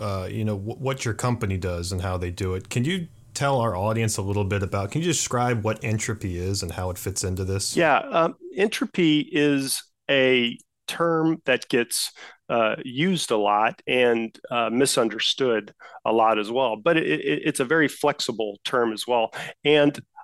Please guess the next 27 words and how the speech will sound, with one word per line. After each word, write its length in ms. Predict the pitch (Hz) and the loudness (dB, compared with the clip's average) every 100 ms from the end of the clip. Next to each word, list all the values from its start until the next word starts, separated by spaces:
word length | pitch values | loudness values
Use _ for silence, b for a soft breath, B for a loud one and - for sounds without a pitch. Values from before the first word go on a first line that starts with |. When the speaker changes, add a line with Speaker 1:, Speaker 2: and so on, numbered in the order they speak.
| - | -2
Speaker 2:
I, 100 | 202 208 - - | 0 0 -6 -2
I 140 | 160 175 | 0 2
tend 280 | - 160 | 4 4
to 60 | 131 | 4
be 380 | 135 131 127 - | 2 2 2 0
like 200 | 120 117 | -2 0
a, 100 | 113 - | -4 -2
like 180 | 127 - | -2 -2
a 60 | |
heterodox 840 | 87 123 131 123 123 131 - - - | 0 2 2 2 2 2 -2 -8 -8
or 180 | 135 113 | -4 -2
a, 220 | 110 113 | 0 -2
like 220 | 127 113 | -2 -2
an 100 | 117 | 0
interdisciplinary 1120 | - 131 127 120 117 - 127 123 123 127 123 120 B B - | 0 2 2 0 -4 -4 -2 2 2 2 2 -2 B B -4
thinker. 420 | 135 131 - 139 123 | 0 2 2 0 2
You 100 | 127 | 0
know, 140 | 107 | 0
I'm, 220 | 123 127 131 | 0 0 -2
I'm 280 | - 139 | -2 0
a 40 | 131 | 2
guy 300 | 127 131 127 | 4 4 4
who, 200 | 127 120 - | 2 -2 -4
who's 180 | 127 113 | -8 0
really 200 | 143 127 | 2 2
curious, 720 | - - 135 117 110 - - B B B - | 0 0 2 2 2 -2 -6 B B B -2
and 500 | 127 127 120 117 110 | 2 4 4 2 -2